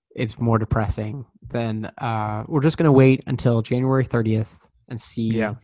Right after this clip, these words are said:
Speaker 1: Come what come may, Tim, time and hour
Speaker 2: Yeah.
Speaker 1: runs through the roughest day. That was a, that's a, that's a line from Bill Shakespeare, and
Speaker 2: Well,
Speaker 1: it's a
Speaker 2: Shakespeare.
Speaker 1: good, it's a good lesson.
Speaker 2: Do you
Speaker 1: It's good,
Speaker 2: just
Speaker 1: it's good
Speaker 2: quote
Speaker 1: guidance
Speaker 2: Shakespeare
Speaker 1: direction
Speaker 2: on our
Speaker 1: for us.
Speaker 2: Valencia podcast?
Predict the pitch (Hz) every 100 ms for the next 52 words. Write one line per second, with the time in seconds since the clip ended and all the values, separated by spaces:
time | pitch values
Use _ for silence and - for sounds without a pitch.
0 | _ _ _ _ _ - 160 175 180 -
1 | 165 156 170 151 123 - - 113 107 117
2 | _ - - 139 135 127 127 131 127 120
3 | _ _ _ - _ 120 123 127 123 123
4 | - 127 117 113 110 113 - 110 110 123
5 | - _ _ _ - 117 113 110 123 123
6 | 127 - _ _ 123 - 120 - 147 120
7 | 113 120 - 131 135 127 123 - - 127
8 | 131 - - 135 - - 120 127 - -
9 | 123 113 113 117 - 123 120 123 131 120
10 | 117 110 104 - 127 131 120 117 - 117
11 | 113 - _ _ _ _ _ - 165 370
12 | - - - - 185 226 127 120 120 117
13 | 233 247 226 170 131 135 147 170 185 143
14 | 139 143 165 349 339 - -